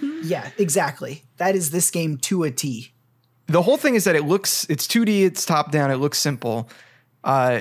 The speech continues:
Speaker 2: you land, crash land on a planet, you need to build a factory. But it's like, fucking, you gotta do it efficiently. There's all these different resources. You keep unlocking things to build faster equipment and better equipment.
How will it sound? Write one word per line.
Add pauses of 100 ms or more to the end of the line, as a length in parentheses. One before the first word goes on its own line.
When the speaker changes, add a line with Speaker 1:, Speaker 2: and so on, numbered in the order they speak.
Speaker 2:
you
land,
crash
land
on
a
planet,
you
need
to
build (240)
a
factory. (1400)
But
it's
like, (280)
fucking,
you
gotta
do
it
efficiently.
There's
all
these
different
resources. (540)
You
keep
unlocking
things
to
build
faster
equipment
and
better
equipment.